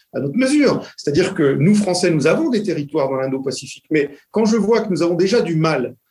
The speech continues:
à protéger nos zones de pêche en Nouvelle-Calédonie ou en Polynésie française, vouloir aller jouer les gendarmes,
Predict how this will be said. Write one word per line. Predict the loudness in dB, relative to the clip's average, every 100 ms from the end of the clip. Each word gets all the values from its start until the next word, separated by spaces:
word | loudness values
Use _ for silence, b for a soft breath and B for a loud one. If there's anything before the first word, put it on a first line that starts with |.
| _ -14
à |
protéger | -4 0 2 2 2
nos | 2
zones | 2 0 0
de | 0
pêche | 0 0 0 -2 -10 -14 _ _
en | -4
Nouvelle-Calédonie | 0 2 2 0 0 2 0 0 0
ou | -2
en |
Polynésie | -2 -2 0 0 -2 -2
française, | -4 -6 0 0 0 -2 -8 B _
vouloir | -2 2 2 2
aller | 0 -2
jouer | -2 0
les | 0
gendarmes, | -2 -2 0 -2 -4 -8